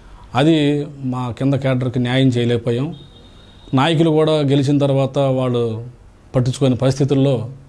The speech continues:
మౌనంగా రాజకీయాల దూరంగా ఉన్నాం. ఈ లోపల అనుకోకుండా జనసేన పార్టీ అధినేత పవన్ కళ్యాణ్ గారు,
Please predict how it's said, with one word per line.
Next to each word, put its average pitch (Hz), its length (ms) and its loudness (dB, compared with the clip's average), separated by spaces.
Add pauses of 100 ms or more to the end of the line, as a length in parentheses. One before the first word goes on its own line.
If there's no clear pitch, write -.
(240)
మౌనంగా 147 440 2
రాజకీయాల 127 440 -2
దూరంగా 123 380 -2
ఉన్నాం. 120 320 -6 (760)
ఈ 139 80 2
లోపల 139 280 2
అనుకోకుండా 131 1000 0 (380)
జనసేన 139 420 2
పార్టీ 127 520 -2 (920)
అధినేత 127 360 0
పవన్ 131 400 -2
కళ్యాణ్ 127 260 0
గారు, 120 340 -4